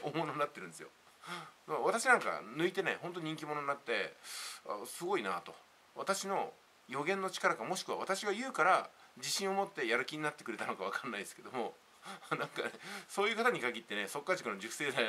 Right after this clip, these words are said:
じゃないんでね、<laughs> なんか面白いとこですけどね。えー、ということで、いろいろ話しちゃってすいません。えー、ついついね、レベルアップさんが、あ、こういうふうにコメントいただいたりとか、すごく丁寧な、あのー、受け答えしてくださるんで、すごく大切にしないとなという思いでね。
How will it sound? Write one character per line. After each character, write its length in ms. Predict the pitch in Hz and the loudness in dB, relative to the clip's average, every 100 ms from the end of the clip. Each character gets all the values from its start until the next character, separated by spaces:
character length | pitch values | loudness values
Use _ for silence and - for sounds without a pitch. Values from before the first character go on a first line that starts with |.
| 110 120 | 0 0
じ 140 | 143 | 2
ゃ 60 | 117 | 4
な 100 | 156 | 4
い 60 | |
ん 60 | 170 | 2
で 100 | 95 | 0
ね、 240 | 101 135 - | 4 4 4
<laughs> 80 | 160 | 0
な 100 | 143 | 0
ん 20 | |
か 80 | 131 | 0
面 140 | 120 | -2
白 140 | 123 143 | -2 -2
い 40 | |
と 80 | - | -4
こ 80 | 98 | -8
で 80 | - | -10
す 80 | |
け 60 | - - | -14 -12
ど 60 | 113 | -8
ね。 160 | 117 - - - | -8 -10 -20 -12
え 80 | 147 | -4
ー、 20 | |
と 80 | 196 | -2
い 20 | |
う 20 | |
こ 60 | 196 | 0
と 60 | |
で、 40 | 147 | 0
い 60 | 180 | 2
ろ 80 | |
い 20 | 220 | 2
ろ 40 | |
話 180 | 214 247 | 4 0
し 20 | |
ち 40 | - | 0
ゃ 20 | |
っ 40 | |
て 80 | - | -6
す 100 | 113 | -6
い 20 | |
ま 100 | 104 | -4
せ 80 | 101 | -4
ん。 60 | - | -8
え 100 | - | -12
ー、 20 | 110 | -6
つ 120 | 180 | -4
い 60 | |
つ 100 | 170 | -4
い 60 | 107 | -2
ね、 180 | 101 95 - - - - | -2 -4 -8 -20 -20 -8
レ 120 | 113 | -2
ベ 80 | 117 | 0
ル 80 | 131 | 2
ア 20 | |
ッ 20 | 131 | 0
プ 100 | - | -4
さ 100 | 85 | -6
ん 100 | 87 | 0
が、 280 | 98 80 - | 2 2 -2
あ、 140 | 82 | -10
こ 140 | 78 92 | -8 -10
う 20 | |
い 20 | |
う 40 | |
ふ 20 | 95 | -8
う 20 | |
に 140 | 87 76 | -12 -12
コ 80 | 95 | -10
メ 100 | 98 | -10
ン 40 | |
ト 120 | 95 98 | -10 -10
い 60 | |
た 100 | 107 | -6
だ 60 | 107 | -4
い 40 | |
た 80 | 143 | -4
り 80 | 117 | -6
と 60 | |
か、 160 | 82 - | -8 -14
す 120 | - | -10
ご 80 | 175 | -12
く 100 | 170 | -10
丁 140 | - | -6
寧 140 | 220 160 | -4 -2
な、 200 | 98 82 - - - | -2 -4 -8 -18 -12
あ 60 | - | -8
の 460 | 98 87 80 73 - | -6 -6 -6 -8 -12
ー、 40 | 107 | -8
受 100 | 120 | -6
け 40 | |
答 220 | 127 92 | -6 -6
え 40 | 87 | -6
し 60 | |
て 80 | - | -8
く 60 | 98 | -8
だ 80 | |
さ 160 | 92 104 | -4 -4
る 100 | 82 | -6
ん 60 | 82 | -4
で、 240 | 98 80 | -4 -4
す 100 | - | -8
ご 80 | 151 | -14
く 100 | - | -10
大 200 | - 165 | -6 -6
切 200 | 165 156 | -6 -8
に 80 | 160 | -6
し 100 | 165 | -2
な 60 | |
い 60 | 127 | -2
と 100 | 87 | -2
な 140 | 87 | -6
と 100 | 85 | -6
い 140 | 131 73 | -12 -14
う 40 | - | -12
思 180 | 101 | -10
い 60 | 90 | -10
で 80 | 80 | -10
ね。 140 | 98 | -12